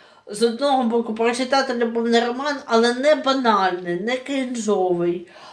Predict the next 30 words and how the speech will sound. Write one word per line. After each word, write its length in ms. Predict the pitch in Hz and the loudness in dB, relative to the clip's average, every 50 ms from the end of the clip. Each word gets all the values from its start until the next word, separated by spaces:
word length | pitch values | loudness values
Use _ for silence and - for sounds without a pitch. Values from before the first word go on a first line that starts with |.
| - _ | -20 _
то 120 | - 226 | 0 2
вам 260 | 220 247 285 330 339 339 | 4 4 4 4 4 0
сюди. 600 | - - 302 254 233 196 196 185 175 175 175 - - _ _ _ _ _ _ _ - - - - - _ _ | -2 -4 -8 -6 -2 -2 -2 -2 -2 -4 -6 -10 -16 _ _ _ _ _ _ _ -20 -20 -20 -20 -20 _ _
До 100 | - 240 | -2 2
речі, 300 | 254 277 294 285 349 349 | 4 4 2 4 2 0
що 140 | 359 - 320 | 2 0 -2
стосується 640 | 320 - 302 277 - 320 320 320 311 - 277 277 | -2 -4 -10 -2 2 4 4 4 4 2 -4 -6
сцен 460 | - - - - 277 285 285 277 269 247 | -6 -6 -2 2 4 4 4 2 0 -2
вісімнадцять 680 | 247 240 240 254 247 254 254 262 247 254 254 254 - | -4 -4 -4 -6 -6 -4 -4 -4 -4 -4 -6 -8 -8
плюс, 540 | - 262 277 311 392 440 453 - - - 240 | -8 -6 -2 0 2 2 0 0 -2 0 4
е, 540 | 226 220 214 208 208 196 185 180 180 175 165 170 | 4 6 6 6 4 4 2 -2 -2 -4 -6 -8
сексуальних 760 | 175 - - 220 - - 233 220 202 190 175 170 165 170 165 165 | -12 -12 -12 -14 -6 -6 -4 -2 -2 -2 -2 -4 -6 -8 -8 -10
сцен, 520 | - - - - 165 160 156 156 156 165 - - - - - - - - - - - - | -12 -12 -6 -2 0 0 0 0 -4 -8 -10 -16 -20 -20 -20 -20 -20 -20 -20 -20 -20 -8
е, 280 | - 208 208 202 202 202 | -2 2 4 6 6 4
то 160 | 202 - 233 | 2 0 -4
тут 260 | 233 285 320 311 - | -2 -2 -2 -2 -4
вони 240 | 277 269 269 277 269 | -4 -4 -2 -2 -4
та-, 220 | 269 - 269 247 233 | -2 -2 -2 -2 0
також 420 | 220 269 269 262 262 240 233 233 | 2 2 2 2 2 -2 -2 -2
не 140 | 247 254 240 | -4 -6 -4
кр-, 240 | 233 226 226 214 - - - | -4 -4 -6 -6 -6 -12 -6
не 180 | 254 254 262 | -2 -2 -2
крінжові, 1040 | 254 - 240 240 254 233 233 220 220 254 262 320 403 415 392 370 392 392 370 349 - - | 0 2 2 2 4 2 0 0 2 0 2 4 4 4 4 4 2 2 0 -2 -4 -4
їх 420 | 254 214 220 254 262 - - - 220 - - | -8 -6 -6 -6 -8 -8 -8 -10 -10 -10 -8
небагато, 1160 | 240 233 240 247 214 196 202 202 202 202 247 269 339 392 427 415 415 349 339 320 302 285 285 - | -2 2 2 2 4 4 2 2 4 4 2 2 2 0 -2 -2 -2 -2 0 0 0 0 -2 -8
тобто 600 | 240 233 - _ 247 226 226 220 214 208 202 - 202 196 | -12 -14 -8 _ 2 2 2 2 0 -4 -6 -8 -8 -6
роман, 340 | 202 208 233 285 339 359 - | -4 -4 -2 -4 -4 -4 -6
в 80 | - | -6
принципі, 520 | - 233 254 262 269 262 - 240 233 226 214 | -4 -4 -2 -2 -2 -4 -6 -8 -2 2 4
е, 400 | 208 202 202 190 185 180 170 | 4 4 4 2 0 0 -2